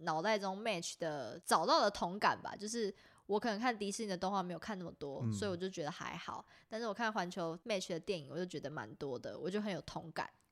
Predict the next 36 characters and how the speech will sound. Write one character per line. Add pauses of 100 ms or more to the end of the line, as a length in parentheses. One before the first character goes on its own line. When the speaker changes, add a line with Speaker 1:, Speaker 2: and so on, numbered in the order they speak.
(140)
Speaker 2:
赶
快
去
办
个
Disney
Plus，
我
最
近
都
沉
迷
在
这
个 (120)
<laughs>
影
片， (240)
好
多
好
多 (320)
记
忆
中
的
或
是
新
的
都
好
好
看
哦。